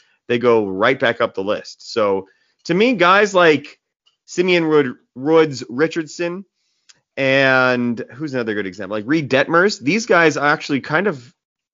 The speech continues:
going up just naturally because they don't throw a hundred miles per hour like some of those other guys, and they're just staying healthier, you know?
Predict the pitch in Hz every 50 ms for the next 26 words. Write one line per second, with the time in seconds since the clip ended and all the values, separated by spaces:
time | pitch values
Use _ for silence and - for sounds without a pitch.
0 | - 104 98 123 143 151 147 135 - - 101 127 180 - - - - 143 135 -
1 | - 95 92 95 95 104 127 - - - 208 214 247 269 226 196 156 - 165 151
2 | 143 127 123 135 131 151 151 - - - - 120 120 120 135 147 156 165 170 170
3 | 185 - _ _ _ _ _ - - - - 143 143 147 156 143 135 139 139 139
4 | 139 139 - - 127 131 143 147 139 117 104 - - 117 113 113 107 104 101 107
5 | 120 127 127 139 139 147 160 196 247 220 - - 131 147 156 170 165 - - 160
6 | 160 160 139 131 147 165 156 - 98 87 - - - _ _ _ - 110 107 107
7 | 107 117 165 196